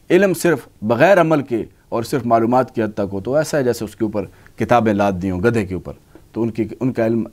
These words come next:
ऐसा ही था। फिर यहूदियों का ये जो दावा था कि "नहनु औलियाउल्लाह,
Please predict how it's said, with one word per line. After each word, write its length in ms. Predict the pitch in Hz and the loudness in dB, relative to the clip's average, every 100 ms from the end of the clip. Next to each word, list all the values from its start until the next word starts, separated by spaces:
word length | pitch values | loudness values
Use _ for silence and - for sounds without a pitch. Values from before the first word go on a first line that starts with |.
| 117 | -4
ऐसा 220 | 117 98 | -2 -4
ही 120 | 82 | -6
था। 160 | - - _ _ _ _ _ | -10 -18 _ _ _ _ _
फिर 280 | - 226 160 - _ - | 2 2 2 -6 _ -2
यहूदियों 380 | 123 147 170 196 | 4 4 4 4
का 80 | 170 | 4
ये 140 | 202 254 | 4 4
जो 80 | 190 | 4
दावा 260 | 147 120 | 4 2
था 200 | 98 95 - _ _ _ _ _ _ _ _ _ _ | -4 -12 -20 _ _ _ _ _ _ _ _ _ _
कि 100 | 156 | 0
"नहनु 320 | 165 139 143 | 0 0 0
औलियाउल्लाह, 680 | 131 117 107 104 92 80 64 | 0 2 2 2 0 -2 -8